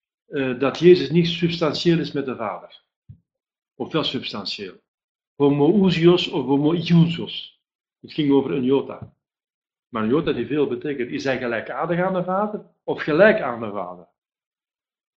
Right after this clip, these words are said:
Dus wij zijn mensen allemaal gelijkaardig aan de Vader, want we zijn naar Gods beeld en gelijkenis geschapen, maar we zijn niet gelijk de Vader. De Zoon is gelijk de Vader, want hij is één, hè. Hij is één God, drie personen. En wel, daar ging het om over.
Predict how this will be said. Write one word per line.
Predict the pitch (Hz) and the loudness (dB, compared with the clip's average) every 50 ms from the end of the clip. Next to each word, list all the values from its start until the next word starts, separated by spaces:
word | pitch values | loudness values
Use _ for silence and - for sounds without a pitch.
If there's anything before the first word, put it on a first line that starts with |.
| _ _ _ _ _ _ _ _ _ _ _ _ _ _ _ | _ _ _ _ _ _ _ _ _ _ _ _ _ _ _
Dus | - - - | -16 -12 -6
wij | 98 127 123 113 | -2 -2 -2 0
zijn | 107 123 113 117 | 0 -2 -2 0
mensen | 135 160 160 156 - - 139 | 0 -2 -2 -2 -2 -2 -2
allemaal | 131 123 123 120 113 | 0 0 0 -2 -2
gelijkaardig | 113 120 117 113 110 131 127 120 113 107 | -2 -4 -4 -4 -4 -4 -4 -4 -4 -6
aan | 107 - 104 | -8 -10 -10
de | 98 | -8
Vader, | 110 123 156 170 170 | -4 -4 -4 -2 -4
want | 160 147 127 | -6 -8 -8
we | 123 | -10
zijn | 107 117 120 | -10 -8 -8
naar | 117 113 107 | -8 -8 -8
Gods | 120 123 107 | -8 -8 -6
beeld | 120 131 123 | -6 -6 -6
en | 123 117 | -6 -6
gelijkenis | 117 120 123 120 - 120 | -6 -6 -6 -8 -10 -14
geschapen, | 113 107 - - 156 156 151 147 | -16 -16 -12 -10 -10 -8 -8 -8
maar | 127 117 | -8 -8
we | 110 | -6
zijn | 123 127 | -4 -4
niet | 135 117 | -4 -2
gelijk | - 135 135 147 165 170 165 | -2 0 0 2 2 0 0
de | 131 113 | -4 -6
Vader. | - 104 92 90 90 90 _ _ _ _ _ _ _ _ _ _ _ _ _ _ _ | -6 -8 -12 -12 -14 -20 _ _ _ _ _ _ _ _ _ _ _ _ _ _ _
De | - 131 123 | -6 -6 -4
Zoon | 120 - 165 202 220 220 208 | -2 2 4 4 4 4 0
is | 175 - - | -4 -8 -8
gelijk | 147 139 139 120 | -6 -6 -6 -6
de | 123 120 | -8 -10
Vader, | 104 117 104 101 104 104 | -8 -8 -8 -8 -8 -10
want | 107 104 | -12 -10
hij | 120 117 | -10 -8
is | 113 117 - - | -8 -8 -10 -10
één, | 156 123 107 95 87 | -10 -10 -10 -12 -16
hè. | _ - 131 | _ -20 -20
Hij | 143 _ | -20 _
is | - - - - | -20 -18 -14 -10
één | 143 123 113 110 | -10 -10 -10 -10
God, | 120 120 - _ 107 | -12 -14 -14 _ -14
drie | 117 120 | -14 -14
personen. | 107 113 - - 127 117 101 _ _ _ _ _ _ _ _ _ _ _ _ _ _ _ _ _ _ _ _ _ _ _ _ _ _ _ _ _ | -14 -14 -18 -16 -18 -18 -18 _ _ _ _ _ _ _ _ _ _ _ _ _ _ _ _ _ _ _ _ _ _ _ _ _ _ _ _ _
En | - 139 | 0 2
wel, | 147 151 | 4 6
daar | 160 185 175 | 6 6 6
ging | 185 208 | 6 6
het | 202 185 - | 6 4 4
om | 156 143 | 2 0
over. | 123 110 101 98 | 0 0 -2 -6